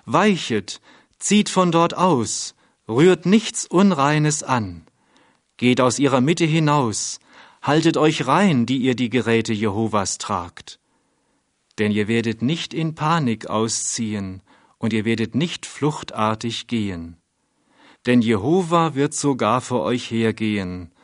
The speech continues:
und der Gott Israels wird eure Nachhut sein. Siehe, mein Knecht wird mit Einsicht handeln.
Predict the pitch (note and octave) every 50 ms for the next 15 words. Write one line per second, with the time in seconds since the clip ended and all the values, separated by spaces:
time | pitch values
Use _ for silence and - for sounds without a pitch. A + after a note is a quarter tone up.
0 | _ _ _ _ _ _ _ - G#2+ - A2 G#2 - G#2+ G#2 F#2+ - B2 C#3 D3+
1 | - - - C3+ C3 - - B2+ B2 A#2+ A#2+ A#2+ - - - A#2 A#2+ A#2+ - -
2 | - G#2 G#2+ G#2+ G#2 A2+ A2 G#2+ F#2+ F#2+ F#2 - - - - G2+ G2 F2+ - -
3 | - F#2+ E2+ D#2+ D#2+ E2 E2+ E2+ E2+ _ _ _ _ _ _ _ _ _ _ _
4 | _ _ _ _ _ _ _ _ _ _ _ _ _ _ _ _ _ _ _ _
5 | _ _ _ _ _ _ _ _ _ _ _ - - - B2 A#2+ A2 G2+ F#2 F2
6 | E2 E2 _ _ _ _ _ _ - G2 G2+ G2 G2 G2 - - - G#2 A2+ C#3+
7 | D#3+ - - - - - B2+ C#3 C#3 C3+ - - C3 C3 - - A2 A#2 A#2 A2+
8 | G#2 F#2 E2+ G2 E2+ - - - F#2 F#2 F#2 F#2 E2+ E2+ F2 F2 F2 E2+